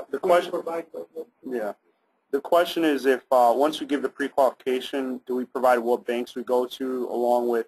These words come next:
Speaker 1: uh, what the interest rates are? Uh, the answer is no, we don't provide the banks we go to. Uh, we just provide you with a pre-approval amount. We explain to you that you will get zero percent interest for, cer-,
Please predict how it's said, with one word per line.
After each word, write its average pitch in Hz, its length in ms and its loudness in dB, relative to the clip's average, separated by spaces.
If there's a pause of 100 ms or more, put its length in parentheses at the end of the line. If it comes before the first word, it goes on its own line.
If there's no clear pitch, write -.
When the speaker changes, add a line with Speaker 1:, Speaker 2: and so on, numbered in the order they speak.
Speaker 1:
uh, 113 140 2
what 113 260 -2
the 117 100 -6
interest 123 380 -6
rates 151 220 -4
are? 156 240 4 (360)
Uh, 117 160 4
the 131 160 2
answer 151 340 2
is 117 160 -2
no, 127 240 4
we 123 140 0
don't 127 280 0
provide 139 380 2
the 143 60 -2
banks 147 280 -4
we 160 80 -4
go 156 200 2
to. 175 280 -4 (440)
Uh, 117 220 6
we 127 120 -4
just 147 260 -4
provide 131 320 4
you 131 80 -4
with 123 180 -4
a 107 40 -10 (140)
pre-approval 139 500 -2
amount. 170 400 4 (340)
We 123 200 -2
explain 135 500 -2
to 135 60 -4
you 139 120 -2
that 117 200 0
you 120 100 -4
will 123 220 0
get 127 240 -4
zero 135 220 0
percent 131 360 -6
interest 131 380 -6
for, 113 160 -4
cer-, 127 280 -6